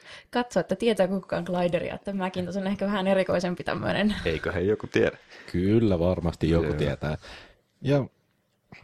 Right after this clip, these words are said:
Speaker 2: Niin, tosiaan
Speaker 3: Niin.
Speaker 2: meillä kansi ehdottaa näitä tota vanhojakin pelejä, että jos haluatte kuulla jostain, niin meitä kiinnostaa kuulla, että mistä teitä kiinnostaa kuulla.
Speaker 3: Niin,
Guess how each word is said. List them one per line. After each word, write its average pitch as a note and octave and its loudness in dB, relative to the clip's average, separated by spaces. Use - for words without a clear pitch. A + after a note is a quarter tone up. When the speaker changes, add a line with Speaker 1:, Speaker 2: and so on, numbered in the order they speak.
Speaker 2:
Niin, A#2 4
tosiaan G2 4
Speaker 3:
Niin. G2 -8
Speaker 2:
meillä A2 2
kansi G#2 -2
ehdottaa F#2+ 2
näitä E2 2
tota E2 2
vanhojakin F2 2
pelejä, D#2+ 4
että - -4
jos F2+ -4
haluatte F#2 -4
kuulla E2 2
jostain, B1+ 0
niin C#2+ -6
meitä F2+ 2
kiinnostaa F2+ 2
kuulla, F2+ 2
että - -6
mistä A2+ 0
teitä F3 4
kiinnostaa - -6
kuulla. - -2
Speaker 3:
Niin, G2+ 2